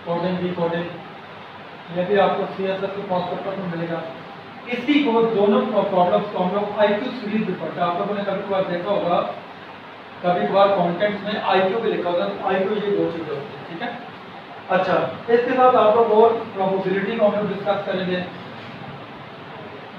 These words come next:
वर्क शेयरिंग वाले हमारे क्वेश्चन पर वो ऊपर मैंने लिख दिया। इसके साथ और आप लोगों के आते हैं ये, ये सिंपल इंटरेस्ट,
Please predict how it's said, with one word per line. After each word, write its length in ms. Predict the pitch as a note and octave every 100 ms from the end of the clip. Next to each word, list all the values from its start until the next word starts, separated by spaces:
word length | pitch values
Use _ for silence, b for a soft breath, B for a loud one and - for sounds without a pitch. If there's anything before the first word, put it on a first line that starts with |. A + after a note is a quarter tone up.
| - - - - - - - - - - - - - - - - - - E3 E3
वर्क 200 | G3+ G3+
शेयरिंग 320 | A3 G#3+ G#3
वाले 140 | G3+ F#3
हमारे 260 | F3 F3
क्वेश्चन 320 | F3+ F3+ - F3+
पर 180 | F3 E3
वो 100 | F#3
ऊपर 220 | F3+ F#3
मैंने 220 | F3+ F3 E3
लिख 180 | F3 F3
दिया। 140 | E3 D#3+ - - - - -
इसके 220 | G#3+ G#3+ A#3+
साथ 340 | G#3+ G#3 G#3
और 80 | G3+
आप 200 | G3 G3
लोगों 180 | G3 G3
के 80 | F#3+
आते 240 | F3 G3
हैं 160 | G3+ G3+ F#3+
ये, 180 | F3+ F3 E3+ E3 F3
ये 120 | E3 D3+ D3 C#3 - -
सिंपल 300 | F#3 G#3 G3+
इंटरेस्ट, 360 | G3 G3 G3+